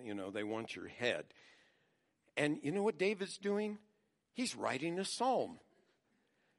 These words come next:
And I think he had to sing it quietly because, <laughs> you know, if he sings too loud, the, the guys will go, "Oh, he's in there," and they'll come in and get him.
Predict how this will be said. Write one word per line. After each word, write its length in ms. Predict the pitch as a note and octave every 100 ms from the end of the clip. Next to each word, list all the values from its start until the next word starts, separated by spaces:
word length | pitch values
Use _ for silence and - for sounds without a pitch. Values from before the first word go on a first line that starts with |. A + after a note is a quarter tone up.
| _ _ -
And 120 | C3+
I 120 | C3+
think 220 | A3+ A#3+
he 100 | F#3+
had 140 | F#3 D3+
to 80 |
sing 260 | C3 - F#3+
it 160 | D#3 -
quietly 800 | - C3 C#3 D#3 - G2+ A#2 E3
because, 480 | A#2 - B2 B2+ -
<laughs> 0 |
you 140 | G#3+
know, 260 | A2 C3+ - - - - _
if 60 |
he 80 | C3
sings 320 | - F#3 E3+
too 180 | - D#3
loud, 460 | C#3+ D3 D#3+ D#3 D3
the, 100 | C3
the 220 | C#3 B2+
guys 320 | C#3 C#3+ C#3
will 80 | C#3+
go, 320 | C3+ D#3 C#4
"Oh, 40 |
he's 160 | C#3+ C#3+
in 140 | E3
there," 380 | F3 A3+ E3+ B2
and 120 | B2
they'll 140 | C3+ D3
come 240 | F3 D#3
in 160 | D#3 D#3
and 140 | C#3+
get 160 | D#3+ F#3+
him. 180 | C3+